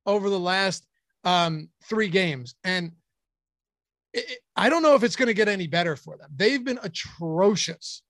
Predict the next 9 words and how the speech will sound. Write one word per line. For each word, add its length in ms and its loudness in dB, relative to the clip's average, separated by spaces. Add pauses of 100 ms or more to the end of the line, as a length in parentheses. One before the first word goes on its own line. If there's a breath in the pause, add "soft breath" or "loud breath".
(160)
at 160 0
being 260 0
able 220 -2
to 60 -4
stop 340 -2
the 80 -8
run 260 -6
lately. 440 -8 (680)
Yeah, 240 2